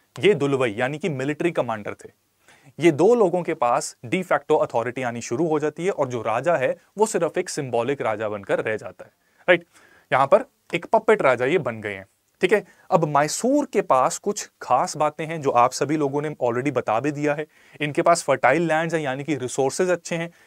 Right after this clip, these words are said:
इसकी सॉइल जो है, वो उस तरह की क्रॉप्स कल्टीवेट कर सकती हैं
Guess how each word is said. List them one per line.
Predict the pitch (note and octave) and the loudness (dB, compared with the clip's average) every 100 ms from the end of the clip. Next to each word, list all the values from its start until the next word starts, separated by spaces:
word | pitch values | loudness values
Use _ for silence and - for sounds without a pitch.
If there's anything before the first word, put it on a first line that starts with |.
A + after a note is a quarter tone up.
| - | -6
इसकी | C3+ F3 | -4 -2
सॉइल | E3+ C3 C#3 F#3+ | -2 2 4 4
जो | F#3+ | 2
है, | F3 F3+ G3+ _ _ C3+ | 4 2 2 _ _ 2
वो | F#3 A3+ G#3 _ _ _ _ - | 6 6 2 _ _ _ _ 0
उस | B3 - | 0 2
तरह | G#3+ G3+ | 0 0
की | G3 G#3+ | 0 -4
क्रॉप्स | D#3+ D#3 D#3+ - | 0 2 0 -6
कल्टीवेट | - C#3 C3+ D3+ E3 | -4 -4 -2 -4 -2
कर | - | -2
सकती | C#3 D3 - A#2+ | -2 -6 -6 -6
हैं | A#2 G3 | -4 -6